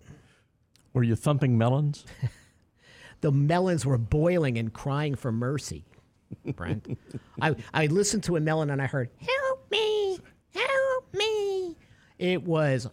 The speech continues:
Speaker 2: a hundred and twenty degrees. I do not kid.
Speaker 1: Really?
Speaker 2: My car, th-, well, I would have said, "Outside temp."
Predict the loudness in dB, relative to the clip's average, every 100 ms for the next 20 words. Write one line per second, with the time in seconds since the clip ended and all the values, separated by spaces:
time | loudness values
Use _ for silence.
0 | -4 0 0 0 -2 2 4 4 2 2
1 | 2 -2 -2 0 0 -2 -10 -4 0 2
2 | 2 0 0 0 0 -4 -4 -2 0 0
3 | 0 0 -2 -4 -2 -2 2 2 2 2
4 | 2 0 -4 -2 -4 -10 -8 -2 0 2
5 | 0 -2 -2 -2 -2 -2 -2 -2 -2 -4
6 | -2 0 0 -2 -2 -4 -6 -2 0 0
7 | 0 0 0 -2 -2 -2 -4